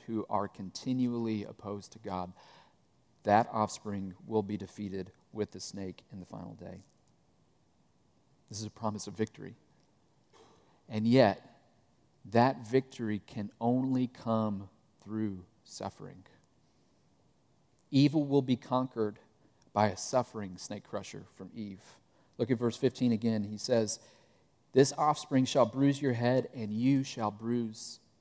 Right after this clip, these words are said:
his heel." The picture is of a man stomping the head of the serpent, and as he stomps, the serpent is ready. Snake is ready and strikes his heel as he stomps him. Point is this,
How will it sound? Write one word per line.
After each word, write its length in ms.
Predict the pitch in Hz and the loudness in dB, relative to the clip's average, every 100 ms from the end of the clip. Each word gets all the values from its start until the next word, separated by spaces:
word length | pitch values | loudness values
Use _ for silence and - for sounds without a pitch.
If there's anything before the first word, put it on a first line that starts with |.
| _ | _
his 160 | - - | -12 -10
heel." 280 | - 135 92 _ _ _ _ _ _ _ _ _ _ _ _ | -6 -8 -8 _ _ _ _ _ _ _ _ _ _ _ _
The 60 | |
picture 340 | - 151 170 143 | 0 2 8 10
is 140 | 123 | 10
of 140 | 123 | 6
a 40 | 123 | 6
man 540 | 117 135 147 156 160 - _ _ _ | 8 10 10 8 2 -8 _ _ _
stomping 800 | - - - - 165 180 165 139 | -2 0 4 8 8 6 2 4
the 100 | 127 | 2
head 320 | - 147 175 | 4 6 8
of 100 | 156 | 8
the 60 | 123 | 4
serpent, 480 | - 160 156 113 110 _ _ _ _ | 2 4 4 2 -2 _ _ _ _
and 100 | 127 | 2
as 240 | 127 165 165 | 6 6 4
he 80 | 156 | -2
stomps, 500 | - 165 160 131 - | 0 6 6 4 -2
the 80 | |
serpent 320 | 110 156 170 120 | -2 -2 -2 -4
is 120 | 120 | 0
ready. 240 | 175 - - _ _ _ _ | 0 -2 -8 _ _ _ _
Snake 260 | - 175 147 | -12 -8 -6
is 140 | 120 | 2
ready 320 | 160 143 127 | 6 6 4
and 120 | 123 | 0
strikes 520 | 110 - 156 147 143 - | -4 0 6 6 6 -4
his 180 | 123 | -6
heel 460 | - 170 123 110 104 - - - | -2 4 4 4 -2 -14 -20 -4
as 280 | 123 127 - | -2 0 -4
he 80 | |
stomps 400 | 120 - 113 98 | -6 -2 -4 -4
him. 160 | - 101 107 _ _ _ _ _ _ _ _ _ _ _ _ _ _ | -16 -18 -20 _ _ _ _ _ _ _ _ _ _ _ _ _ _
Point 260 | - 156 151 | -4 0 2
is 180 | 117 107 | 0 0
this, 460 | 135 120 - - | 2 2 0 -8